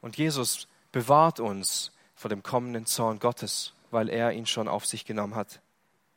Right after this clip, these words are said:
Und wenn wir die Geschichte der Thessalonicher lesen, dann können wir sehen, dass das Evangelium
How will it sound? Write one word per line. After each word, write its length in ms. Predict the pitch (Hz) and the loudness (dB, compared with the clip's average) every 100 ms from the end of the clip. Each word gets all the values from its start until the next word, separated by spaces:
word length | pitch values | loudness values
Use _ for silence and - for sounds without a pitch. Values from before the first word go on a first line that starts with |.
| _ _ | _ _
Und 100 | - | 2
wenn 120 | 131 139 | 4 8
wir 200 | 135 131 - - - | 8 8 0 -18 -8
die 80 | 143 | 0
Geschichte 400 | 143 - 214 170 | 4 6 4 6
der 140 | 147 | 6
Thessalonicher 680 | 135 139 - 139 175 160 147 | 6 6 6 6 6 6 8
lesen, 600 | 131 175 175 143 151 180 - _ - - - - - | 8 10 8 4 -2 -4 -10 _ -20 -20 -20 -20 -2
dann 120 | 147 | 2
können 220 | - 190 | 6 6
wir 100 | 170 | 6
sehen, 460 | 151 160 165 190 196 _ _ - - - - | 6 6 6 4 -2 _ _ -20 -20 -20 -6
dass 140 | - | -2
das 140 | 139 147 | 2 4
Evangelium 840 | 151 151 147 185 190 127 107 92 | 6 6 6 6 6 4 0 -4